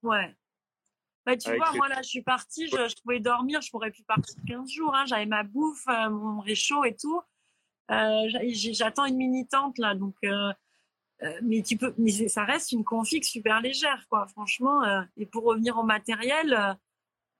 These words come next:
Speaker 1: c'est trop important. Et même en ultra trail, euh, tu, enfin, tu, tu pars, euh, avec un sac à dos qui va pas, t'as des dommages irréversibles, hein, si tu <laughs> pars sur soixante-dix kilomètres, même à peine soixante-dix,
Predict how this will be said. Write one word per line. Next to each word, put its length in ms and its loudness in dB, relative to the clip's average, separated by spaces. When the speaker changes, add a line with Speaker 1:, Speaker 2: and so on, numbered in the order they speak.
Speaker 1:
c'est 240 -4
trop 180 0
important. 500 2
Et 180 0
même 260 2
en 100 4
ultra 380 0
trail, 320 -2
euh, 200 -4
tu, 160 -10
enfin, 220 -8
tu, 140 -10
tu 160 -6
pars, 320 0
euh, 220 -4
avec 260 -8
un 60 -8
sac 260 -6
à 80 -2
dos 140 -4
qui 160 -8
va 140 0
pas, 180 2
t'as 140 -2
des 120 -2
dommages 400 0
irréversibles, 680 -2
hein, 120 4
si 140 -10
tu 140 -4
<laughs> 180 -12
pars 160 0
sur 320 -6
soixante-dix 640 0
kilomètres, 580 -2
même 220 0
à 100 4
peine 200 -2
soixante-dix, 640 -2